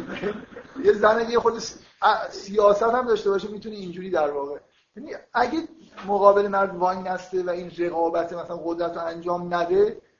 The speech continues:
و مرد رو عاشق خودش بکنه، اون هر چیزی به دست بیاره مال اینه. یعنی می‌شه گفت زنای خود قدیمی‌تر یه خورده به اصطلاح بیشتر انگار داشتن، با سیاست‌تر بودن، مردا رو بهتر می‌شناختن.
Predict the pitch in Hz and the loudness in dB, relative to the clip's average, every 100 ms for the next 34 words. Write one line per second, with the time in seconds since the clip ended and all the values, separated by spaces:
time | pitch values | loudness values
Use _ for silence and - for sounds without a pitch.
0 | - 175 180 180 180 185 180 196 185 190 | -12 2 2 4 0 0 0 -2 -4 -4
1 | 185 180 185 202 240 208 254 262 240 220 | -6 -4 -6 -6 -6 -2 -2 -2 -6 0
2 | 202 202 - 208 220 220 220 202 135 - | 2 2 2 2 2 0 -2 -10 -12 -16
3 | _ _ _ - 180 220 247 233 226 202 | _ _ _ -16 -10 -10 -6 0 2 2
4 | 196 185 185 180 185 180 170 170 175 180 | 2 2 0 -2 -4 -4 -2 -2 -4 -12
5 | 180 202 220 - - - 202 208 202 208 | -4 -2 -2 -6 -10 -6 -4 -4 -6 -4
6 | 190 185 190 202 196 208 202 180 156 151 | -4 -2 -2 -2 -2 0 0 0 -4 -4
7 | 151 156 147 - 165 170 170 175 165 170 | -10 -10 -14 -8 -2 -2 0 0 0 0
8 | 165 185 185 160 147 139 160 165 185 190 | 0 0 -2 -2 -8 -6 -2 -2 0 0
9 | 180 175 180 170 - 147 143 123 | 0 0 -2 -2 -10 -10 -10 -16